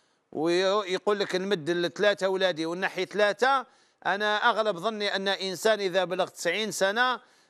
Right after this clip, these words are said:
ما يكونش يحسن التصرف، يقدروا يستولوا عليه، يقدروا. فاذهبوا إلى القضاء والقضاء ينصفكم إن شاء الله. إذن أعود لهذه اللي حبت تدير الحنة ليماها في قبرها،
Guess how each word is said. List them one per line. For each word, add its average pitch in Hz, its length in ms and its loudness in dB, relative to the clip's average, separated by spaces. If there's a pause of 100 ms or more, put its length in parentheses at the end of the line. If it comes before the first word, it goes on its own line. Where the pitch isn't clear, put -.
ما 202 540 2
يكونش 196 580 -2
يحسن 202 420 0
التصرف، 196 600 0
يقدروا 214 340 0
يستولوا 196 520 2
عليه، 190 360 2
يقدروا. 143 380 -2 (340)
فاذهبوا 220 1400 4
إلى 208 240 2
القضاء 196 500 4
والقضاء 196 580 2
ينصفكم 180 680 -2
إن 156 180 -4
شاء 131 260 0
الله. 123 200 -2 (320)
إذن 269 260 6
أعود 254 440 2
لهذه 262 340 4
اللي 214 680 4 (320)
حبت 220 340 2
تدير 208 280 2
الحنة 226 400 0
ليماها 208 480 2
في 180 120 -4
قبرها، 147 500 2